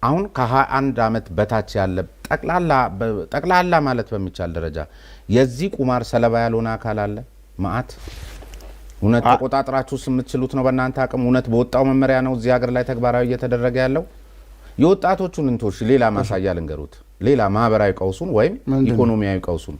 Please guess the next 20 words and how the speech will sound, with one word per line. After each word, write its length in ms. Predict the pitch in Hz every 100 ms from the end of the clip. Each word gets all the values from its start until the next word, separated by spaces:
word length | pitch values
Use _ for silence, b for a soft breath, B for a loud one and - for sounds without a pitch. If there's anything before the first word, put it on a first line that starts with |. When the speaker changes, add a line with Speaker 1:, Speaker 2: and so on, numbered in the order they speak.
| -
Speaker 1:
ትኬት 360 | - 135 165 156
ለመግዛት 540 | 139 131 123 117 113 - 104 90
ከስራ 320 | 123 113 127 120 95 73 - 101
የመፎረፍ 680 | 107 117 117 127 110 120 - - -
ጉዳይ 360 | 85 107 117 110
ጀምሮ 260 | 110 117 165 214 b b b b
ጭቅጭቅና 540 | 135 147 135 135 135 131
ኢንተርኔት 400 | 120 123 113 113
ጉርጉራው 480 | 101 120 107 104 95
በዚህ 260 | 92 98 101
ስራ 160 | 104 95
ላይ 140 | 90 92
የተጠመደና 640 | 101 107 107 107 107 110 104
ሌላ 200 | 104 104
ስራውን 300 | 101 107 104
ትቶ 160 | 104 123 190 - B B -
በዚህ 400 | 104 117 123 220 - _ _ - _ _ - _ 85 78 - 95
ጊዜውን 480 | 90 147 143 151 151
ሲገል 360 | - 131 135 120
የሚውለው 540 | 120 120 117 113 110